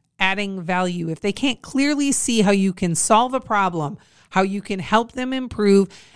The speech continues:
and how they can actually see the R O I on what you are doing. So for those of you, you know, new to the business world, R O I,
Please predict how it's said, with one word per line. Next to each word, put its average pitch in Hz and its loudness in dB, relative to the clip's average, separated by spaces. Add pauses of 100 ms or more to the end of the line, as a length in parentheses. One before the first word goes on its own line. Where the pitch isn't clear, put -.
(160)
and 196 0
how 196 -4
they 190 -6
can 185 -10 (140)
actually 233 -4
see 214 -4
the 185 0
R 190 6
O 202 -2
I 170 -2
on 160 -6
what 156 0
you 156 -2
are 156 2
doing. 147 2 (420)
So 175 2
for 165 2
those 180 2
of 175 -4
you, 175 0
you 185 -2
know, 160 6
new 185 8
to 220 2
the 202 2
business 208 2
world, 190 4 (120)
R 165 4
O 214 2
I, 185 0